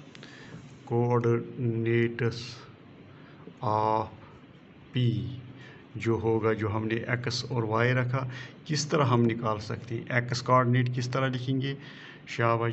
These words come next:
ये X coordinate होगा M X two plus N X one divided by M plus N, comma, फिर y coordinate किसके बराबर आएगा? M वाई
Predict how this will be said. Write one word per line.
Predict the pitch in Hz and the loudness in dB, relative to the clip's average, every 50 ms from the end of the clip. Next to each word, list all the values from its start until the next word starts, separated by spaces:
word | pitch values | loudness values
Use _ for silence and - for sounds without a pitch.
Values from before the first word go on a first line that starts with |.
| 104 117 | 0 0
ये | 131 139 131 - 135 | 0 0 0 -2 -4
X | 131 123 - - | -6 -6 -8 -8
coordinate | - 123 120 120 117 117 113 - | -4 0 0 0 0 -2 -4 -4
होगा | 117 117 113 113 110 - - 123 123 | -6 -6 -6 -6 -8 -6 -2 0 2
M | 123 131 131 135 139 139 - - - - - - - - - - - - - - - - - - - - - - - - - | 4 4 4 2 0 -2 -4 -8 -10 -12 -14 -16 -18 -20 -20 -20 -20 -20 -20 -20 -20 -20 -20 -20 -20 -20 -20 -20 -16 -10 -6
X | 127 113 120 - - 120 - - - - | -6 -6 -6 -6 -8 -6 -6 -8 -6 -2
two | 123 123 123 127 127 131 131 - - - - - - - - | 0 2 2 2 2 0 -2 -4 -8 -12 -16 -18 -18 -14 -6
plus | - 120 120 120 120 120 117 - - - | -4 -2 0 0 0 -2 -4 -4 -8 -8
N | 131 135 127 123 127 127 127 123 123 - 123 | -4 -2 2 2 2 2 0 -2 -2 -2 -2
X | 120 117 120 120 117 - - | -2 -2 -2 -4 -6 -6 -8
one | 117 113 120 120 117 117 123 123 120 - - - - - - - - - 123 | -4 -2 0 0 0 0 0 -2 -6 -8 -10 -14 -14 -16 -18 -18 -16 -10 -6
divided | 117 110 107 113 113 113 113 110 | -4 -2 0 0 0 0 -2 -2
by | 113 120 123 - 123 | -4 -4 -4 -2 0
M | 123 123 123 127 123 123 123 | 0 2 2 0 -2 -2 -2
plus | 123 123 120 120 120 117 120 - - 127 120 117 | 0 0 2 2 2 0 -2 -6 -4 -2 0 0
N, | 117 120 117 117 120 - - - - - - - - - - - | 0 0 -2 -4 -6 -10 -12 -14 -18 -18 -20 -20 -20 -10 2 6
comma, | 120 117 117 113 113 113 110 110 110 - - - - - - - - - - | 6 8 8 6 4 2 -2 -2 -4 -8 -12 -14 -18 -18 -18 -18 -18 -16 -6
फिर | - 123 117 107 104 | -2 -2 0 0 2
y | 107 113 117 120 120 120 | 4 4 6 4 4 2
coordinate | 120 120 123 120 117 110 113 117 120 120 120 120 | 2 2 2 2 2 2 0 0 0 0 -2 -4
किसके | 120 120 - - - 139 123 117 | -6 -6 -6 -4 -4 -2 0 2
बराबर | 120 117 117 110 113 113 | 2 2 2 0 0 0
आएगा? | 110 110 110 110 110 107 110 110 110 - - - - - - - - - - - - 139 131 127 | 0 -2 -2 -4 -4 -6 -6 -8 -8 -10 -14 -18 -20 -20 -20 -20 -20 -20 -20 -14 -4 2 2 4
M | 127 127 131 127 127 - - - - - - - - - - - - - - - - 123 - - - - - - - - - - - - - - - - - - - - - - 147 | 4 4 2 0 -2 -4 -8 -14 -18 -20 -20 -20 -20 -20 -20 -20 -20 -20 -20 -20 -20 -20 -20 -20 -20 -20 -20 -20 -20 -20 -20 -20 -20 -20 -20 -20 -20 -20 -20 -20 -20 -20 -18 -14 -8
वाई | 131 107 113 113 120 120 | -4 -2 0 0 0 0